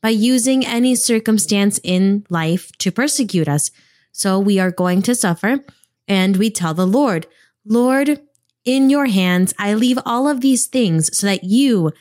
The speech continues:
may give justice and that you may stand up for us." And in verse twenty-six, "For they persecute the ones you have struck and talk of the grief of those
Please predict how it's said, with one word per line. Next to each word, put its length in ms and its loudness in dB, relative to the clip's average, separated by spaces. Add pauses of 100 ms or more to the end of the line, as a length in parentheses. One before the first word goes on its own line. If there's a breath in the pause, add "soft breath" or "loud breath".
(160 soft breath)
may 220 2
give 380 -2
justice 640 -2 (280 loud breath)
and 200 2
that 160 -2
you 560 0 (240)
may 180 2
stand 340 2
up 200 -4
for 100 -4
us." 320 -6 (1900 loud breath)
And 220 2
in 160 2
verse 480 -2 (140)
twenty-six, 920 -2 (560)
"For 140 0
they 140 0
persecute 680 -2
the 120 0
ones 420 2
you 80 2
have 180 0
struck 560 -4
and 200 0
talk 340 0
of 120 -2
the 100 0
grief 460 0
of 160 -2
those 440 0